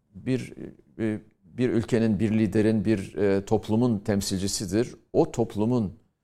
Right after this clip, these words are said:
o toplum veya o lider veya işte ken-, kendi bulunduğu ülkenin cumhurbaşkanı, başbakanı onu görevlendirdiği için bir mesajı ister iyi olsun, ister kötü olsun, kötü bir mesaj da götürmüş olabilir. Ama o kişi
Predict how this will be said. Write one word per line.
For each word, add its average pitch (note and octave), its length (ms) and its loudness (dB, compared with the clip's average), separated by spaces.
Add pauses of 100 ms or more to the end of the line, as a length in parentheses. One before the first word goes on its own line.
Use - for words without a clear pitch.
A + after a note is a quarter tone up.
(580)
o C3+ 120 2
toplum A2+ 460 2
veya G#2+ 220 4
o G#2+ 120 4
lider G#2+ 480 4
veya G#2 260 4
işte G2+ 400 -4
ken-, - 340 -6 (140)
kendi G#2 400 0
bulunduğu G2+ 380 0
ülkenin G2+ 400 0
cumhurbaşkanı, F#2+ 680 0
başbakanı F#2 680 -2 (380)
onu G#2+ 200 2
görevlendirdiği G2 960 2
için F2 280 -4
bir G2 100 0
mesajı F#2+ 480 -2
ister G2+ 340 0
iyi F#2+ 260 -2
olsun, F2+ 360 -2
ister F2 380 -2
kötü F2+ 220 -6
olsun, E2+ 260 -4
kötü A2+ 280 0
bir B2 80 4
mesaj A2+ 400 6
da F2+ 60 0
götürmüş E2 500 -4
olabilir. E2 440 -4 (340)
Ama B2+ 220 4
o - 160 6
kişi C3 520 -2